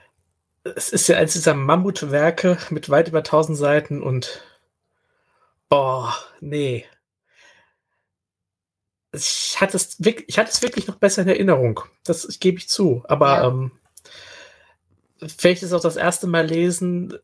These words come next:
Speaker 1: weil man dann wissen will, wie es weitergeht. Aber wenn einmal schon gelesen hat und es dann nochmal probiert, nein, macht's nicht.
Speaker 2: Mhm.
Speaker 1: <laughs> Es wird nicht besser, es wird viel, viel schlimmer.
Speaker 2: Gut.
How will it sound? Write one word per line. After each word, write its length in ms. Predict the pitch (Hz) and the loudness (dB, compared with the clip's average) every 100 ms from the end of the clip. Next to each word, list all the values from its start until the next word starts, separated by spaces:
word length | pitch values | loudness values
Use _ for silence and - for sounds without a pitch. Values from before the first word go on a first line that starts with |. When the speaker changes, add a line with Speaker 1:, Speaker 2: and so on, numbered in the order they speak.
| _ | _
Speaker 1:
weil 300 | _ - 156 160 | _ -2 2 4
man 80 | |
dann 160 | 156 151 | 2 0
wissen 180 | 175 160 | -2 -2
will, 120 | 151 | -2
wie 40 | |
es 140 | 160 - | -2 2
weitergeht. 500 | 156 160 131 135 147 | 2 2 0 0 2
Aber 160 | 135 | 2
wenn 80 | 143 | 2
einmal 320 | - 165 165 | 2 2 2
schon 160 | - 151 | 0 -4
gelesen 440 | 151 151 165 165 165 | -2 0 0 0 0
hat 140 | - | -2
und 140 | 156 | -6
es 200 | - - | -8 0
dann 140 | 151 151 | 2 2
nochmal 280 | 156 165 165 | 2 2 2
probiert, 480 | 156 160 156 - - - - - - _ _ _ _ _ | -2 4 4 2 -10 -20 -20 -20 -20 _ _ _ _ _
nein, 300 | 165 170 147 | 0 4 4
macht's 300 | 151 131 - | 2 0 -2
nicht. 340 | 131 143 - - - - - 185 175 | -2 -2 -6 -6 -4 -4 -4 -6 -6
Speaker 2:
Mhm. 260 | 170 170 | -8 -6
Speaker 1:
<laughs> 40 | 202 | -2
Es 220 | 185 - | 0 4
wird 220 | 165 165 | 2 2
nicht 180 | 156 - | -6 -2
besser, 240 | 147 156 | 0 0
es 100 | 143 | 0
wird 200 | - - - _ - | -2 -8 -16 _ -6
viel, 460 | - - 214 151 | -4 0 0 0
viel 160 | - - | -2 -4
schlimmer. 380 | - 85 107 - _ _ _ _ _ _ _ _ _ _ _ _ _ _ _ _ _ _ _ _ _ _ _ _ _ _ _ - | -2 -2 -4 -10 _ _ _ _ _ _ _ _ _ _ _ _ _ _ _ _ _ _ _ _ _ _ _ _ _ _ _ -10
Speaker 2:
Gut. 340 | 202 180 | -6 -6